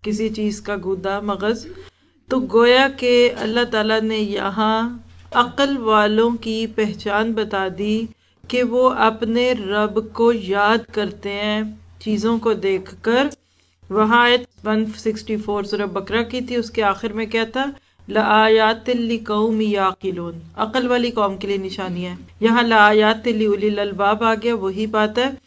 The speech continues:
तो हिदायत की तरफ पहला कदम कि कायनात को देखो, कायनात के अंदर जो चीज़ें उनको देखो, मज़ाहिर फितरत का मुशाहिदा करो।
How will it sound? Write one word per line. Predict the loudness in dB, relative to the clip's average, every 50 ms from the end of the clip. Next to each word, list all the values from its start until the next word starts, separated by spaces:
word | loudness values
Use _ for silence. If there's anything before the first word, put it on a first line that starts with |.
| _ _ _ _ _ _ _ -6 -2
तो | -2 -2 -2 -2
हिदायत | -2 -2 0 0 2 2 4 4 4 4 4 4 2 -2 -6
की | -6 -6 -4 -2
तरफ | -2 -2 0 0 -2 -2 -4 -8 -10 -8
पहला | -6 -6 -6 -4 -2 -2 -2 -2 -2
कदम | -4 -6 -6 -6 -6 -6 -6 -8 -10 -12 -14 -20 -20 _ _ _ _ _ _ _ _ _ _ _
कि | -6 -4 -2 -2
कायनात | -2 -2 -4 -4 -4 -6 -8 -10 -10 -10
को | -10 -8
देखो, | -8 -8 -10 -12 -14 -16 -16 -16 -18 -20 -20 -20 -20 -20 _ _ _ _ _ _ _ _ _ _ _ _ _ _ _ _ _ _ _ _ _ _ _ _ _ _ _ _ _ _ _ _ _ _ _ _ _ -20 -16 -4
कायनात | 0 2 2 2 4 4 4 2 2 0 -2
के | -2 0 0
अंदर | 0 0 -2 -2
जो | -2 -2 -4
चीज़ें | -2 -4 -4 -4 -4 -4
उनको | -6 -6 -6 -4 -4 -4
देखो, | -4 -6 -6 -8 -8 -10 -10 -10 -10 -10
मज़ाहिर | -8 -6 -4 -2 0 0 0 2 0 0 0
फितरत | -2 -4 -4 -4 -2 -2 -4 -4 -4
का | -6 -6
मुशाहिदा | -6 -6 -6 -6 -6 -6 -6 -6 -6 -6
करो। | -6 -8 -8 -8